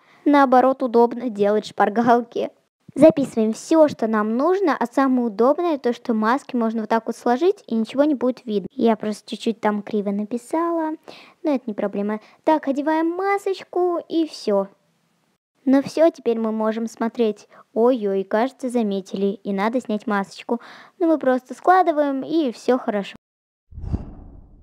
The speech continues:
Следующая шпаргалка называется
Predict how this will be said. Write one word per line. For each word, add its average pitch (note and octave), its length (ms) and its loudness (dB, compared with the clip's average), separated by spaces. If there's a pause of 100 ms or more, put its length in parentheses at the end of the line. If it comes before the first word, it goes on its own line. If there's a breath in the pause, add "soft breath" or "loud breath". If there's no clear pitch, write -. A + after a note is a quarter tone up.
(600)
Следующая A#3+ 580 6
шпаргалка C#4+ 580 6
называется A#3+ 760 6